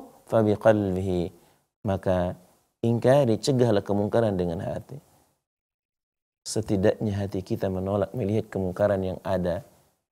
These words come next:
yang terjadi di hadapan kita, yang terjadi yang kita lihat. Wa dzalika at'aful iman, kata Nabi sallallahu alaihi wasallam,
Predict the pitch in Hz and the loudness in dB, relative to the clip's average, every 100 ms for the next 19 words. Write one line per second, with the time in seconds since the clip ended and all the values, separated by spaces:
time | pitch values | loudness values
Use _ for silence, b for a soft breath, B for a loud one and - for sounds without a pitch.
0 | _ 107 98 95 90 95 113 113 104 95 | _ -4 -4 -2 -4 0 2 2 0 -2
1 | 95 87 90 87 80 82 - 90 - 127 | -4 -4 -4 -6 -8 -10 -10 -12 -12 -16
2 | - _ _ _ _ _ 123 113 110 113 | -20 _ _ _ _ _ 4 4 4 4
3 | 107 131 135 123 107 95 110 - 90 85 | 8 6 8 6 4 0 -4 -2 -2 -2
4 | 87 90 90 _ _ _ _ _ _ _ | -6 -8 -10 _ _ _ _ _ _ _
5 | _ _ _ 104 95 104 95 95 78 - | _ _ _ 0 6 6 6 0 -2 0
6 | 101 92 80 80 87 92 85 87 87 87 | -2 -2 -2 0 0 0 0 -4 -2 -2
7 | 82 95 85 85 90 82 | -2 -6 -6 -6 -6 -4